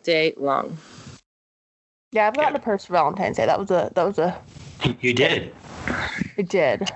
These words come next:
Speaker 3: What kind of purse was it?
Speaker 2: It was a red Gucci bag, so it was very cute
Speaker 1: Woo!
Speaker 2: with the theme.
Speaker 3: Wow.
Speaker 2: So
Speaker 1: So
Speaker 2: I appreciated that.
Speaker 3: Major
Speaker 1: I,
Speaker 3: points.
Speaker 1: I love that.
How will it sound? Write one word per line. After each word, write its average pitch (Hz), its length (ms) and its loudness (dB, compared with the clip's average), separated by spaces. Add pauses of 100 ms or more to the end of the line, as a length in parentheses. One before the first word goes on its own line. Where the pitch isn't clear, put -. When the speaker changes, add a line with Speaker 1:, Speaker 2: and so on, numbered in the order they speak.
(520)
Speaker 3:
What 117 120 -4
kind 120 160 2
of 117 60 0
purse 113 240 2
was 107 160 2
it? - 160 -2 (880)
Speaker 2:
It 226 60 0
was 214 140 4
a 185 80 4
red 226 440 2
Gucci 208 340 2
bag, - 400 2
so - 140 0
it 180 40 4
was 196 80 2
very 202 260 2 (160)
cute 523 180 4 (340)
Speaker 1:
Woo! 302 220 2 (380)
Speaker 2:
with 202 240 2
the 202 80 2
theme. 156 580 2 (840)
Speaker 3:
Wow. - 600 2 (340)
Speaker 2:
So - 60 -2
Speaker 1:
So - 240 -2
Speaker 2:
I - 20 4
appreciated 175 580 0
that. 95 280 2 (300)
Speaker 3:
Major 107 420 2
Speaker 1:
I, - 60 2
Speaker 3:
points. - 380 0 (120)
Speaker 1:
I 175 60 6
love 165 100 2 (120)
that. 147 260 2